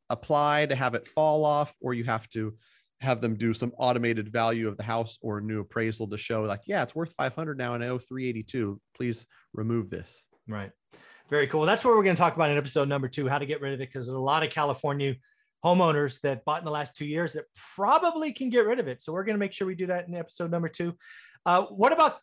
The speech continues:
Speaker 2: the ca-, last thing on this topic number one? What kind of cash reserves do you recommend first-time home buyers have post d-, d-, down payment?
Speaker 1: Right. Which there's recommendation and then there's, you know, qualifying. On a lot of,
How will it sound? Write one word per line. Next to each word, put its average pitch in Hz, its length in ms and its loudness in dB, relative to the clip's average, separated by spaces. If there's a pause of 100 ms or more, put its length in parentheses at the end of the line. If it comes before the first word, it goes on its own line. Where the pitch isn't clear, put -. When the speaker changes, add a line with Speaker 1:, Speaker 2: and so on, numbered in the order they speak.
(100)
Speaker 2:
the 196 100 0
ca-, - 240 -4
last 202 300 4
thing 208 180 4
on 180 120 2
this 170 180 -4
topic - 300 2
number 160 180 -2
one? 151 260 -2
What 214 240 -2
kind 254 160 -4
of - 60 -6
cash 170 340 0
reserves 139 460 -6
do 131 80 -10
you 131 80 -6
recommend 120 520 -4 (260)
first-time 131 340 0
home 120 140 2
buyers 123 300 2
have 123 200 0 (260)
post 202 440 6 (160)
d-, 165 180 -8
d-, 156 80 -10
down 131 260 2
payment? 113 300 -4 (280)
Speaker 1:
Right. 139 400 2
Which 170 440 2 (240)
there's 151 500 4
recommendation 185 840 0
and 147 160 0
then 147 140 2
there's, 131 400 0 (200)
you 139 120 -2
know, 127 100 2
qualifying. 127 600 0 (100)
On 139 120 0
a 131 60 0
lot 143 320 0
of, 202 320 0